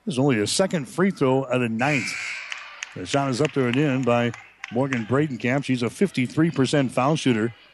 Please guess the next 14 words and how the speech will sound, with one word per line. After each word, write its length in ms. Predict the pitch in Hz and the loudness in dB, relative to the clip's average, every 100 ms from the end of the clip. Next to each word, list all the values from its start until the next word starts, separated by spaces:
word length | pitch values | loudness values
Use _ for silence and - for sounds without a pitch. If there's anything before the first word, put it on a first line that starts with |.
| _ _ | _ _
on 180 | 107 127 | -2 2
the 80 | 117 | 2
season. 420 | - 135 110 170 - _ - | 4 2 2 -4 -8 _ -12
She's 160 | 101 | -2
now 200 | 123 127 120 | 2 2 2
eight 160 | 143 | 2
out 140 | 127 127 | 2 0
of 100 | 107 | 2
fourteen 540 | 151 135 - 165 190 | 2 2 2 2 2
from 120 | 147 | 2
the 80 | 131 | 0
free 200 | 120 135 | 2 2
throw 220 | 120 131 | 4 2
line. 340 | 117 113 139 | 4 2 0